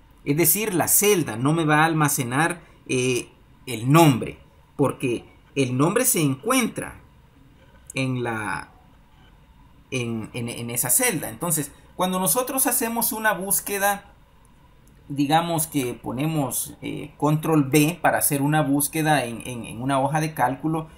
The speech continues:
y cuando nosotros damos, digitamos una determinada palabra y damos enter,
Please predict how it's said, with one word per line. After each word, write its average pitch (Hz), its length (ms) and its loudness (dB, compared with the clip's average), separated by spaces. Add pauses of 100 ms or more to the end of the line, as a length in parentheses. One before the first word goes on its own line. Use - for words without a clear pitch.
(180)
y 131 100 -12
cuando 117 240 -2
nosotros 147 460 -4
damos, 151 580 0 (220)
digitamos 127 1000 -2
una 143 220 0
determinada 131 600 -2
palabra 120 360 -2
y 107 40 -8
damos 156 380 -2
enter, 151 460 -2